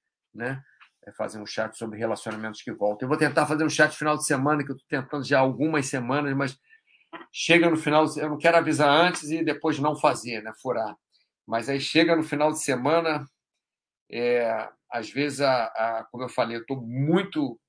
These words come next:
muito cansado pelo excesso de trabalho, que eu sei que não é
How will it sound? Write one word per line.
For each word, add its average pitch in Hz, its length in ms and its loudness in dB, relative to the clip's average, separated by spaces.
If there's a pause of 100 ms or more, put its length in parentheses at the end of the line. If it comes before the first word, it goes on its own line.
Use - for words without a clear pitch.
(380)
muito 139 340 -6
cansado 135 580 0
pelo 139 280 2
excesso 135 420 -2
de 120 120 -16
trabalho, 131 520 4
que 135 80 -8
eu 113 80 -4
sei 120 220 -8
que 113 260 -12 (380)
não 117 320 -2
é 117 200 0